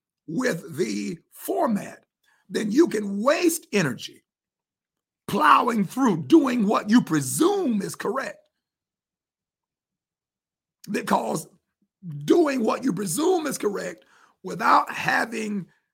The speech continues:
taken time to be clear on instructions and clear on format is a misallocation, a poor allocation of time. I didn't manage my time well. And then all of a sudden hits me, "Wow, I numbered this thing wrong.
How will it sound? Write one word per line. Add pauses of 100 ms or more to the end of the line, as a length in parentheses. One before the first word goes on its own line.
(280)
taken
time
to
be
clear
on
instructions
and
clear
on
format (280)
is
a
misallocation, (500)
a
poor
allocation (480)
of
time.
I
didn't
manage
my
time
well. (1600)
And
then
all
of
a
sudden
hits
me, (160)
"Wow, (220)
I
numbered
this
thing
wrong.